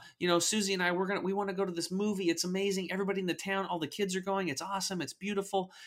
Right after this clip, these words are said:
Um, and we want your permission so we can go tonight." And she's like, "Well, okay, that sounds great. Well, what's the rating on it?" She's like, "Well, <sighs> I knew you were gonna ask, but it's, it's, it's rated R,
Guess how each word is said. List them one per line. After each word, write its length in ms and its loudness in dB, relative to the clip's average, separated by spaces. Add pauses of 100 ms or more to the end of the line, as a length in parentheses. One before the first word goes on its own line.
(200)
Um, 300 6 (440)
and 280 0
we 120 2
want 320 2 (220)
your 160 0
permission 540 2
so 140 -6
we 120 -2
can 140 -6
go 160 4
tonight." 460 -8
And 100 -10
she's 200 -2
like, 220 0
"Well, 340 4
okay, 520 2
that 160 -4
sounds 260 0
great. 340 -2
Well, 400 0
what's 260 -2
the 100 2
rating 380 4
on 160 -4
it?" 100 -8
She's 160 -8
like, 160 -6
"Well, 560 2
<sighs> 680 -16
I 60 -4
knew 100 2
you 160 4
were 60 0
gonna 160 0
ask, 480 0
but 100 2
it's, 380 -4 (240)
it's, 280 -12
it's 220 -12
rated 320 0
R, 560 6